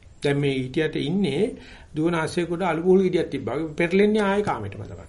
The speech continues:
ඒ කවදද කරන්න කියන තරමට තමයි මේ ඉඳගෙන කල්පනා කරන්නේ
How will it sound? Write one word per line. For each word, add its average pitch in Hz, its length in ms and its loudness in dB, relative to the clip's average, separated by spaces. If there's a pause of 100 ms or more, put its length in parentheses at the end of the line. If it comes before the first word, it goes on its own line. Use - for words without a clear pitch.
(560)
ඒ - 300 -4
කවදද 214 480 4
කරන්න 208 340 6
කියන 165 220 0
තරමට 156 320 -2
තමයි 151 400 -2
මේ 156 140 -2
ඉඳගෙන 151 300 -4
කල්පනා 139 380 -4
කරන්නේ 135 360 -2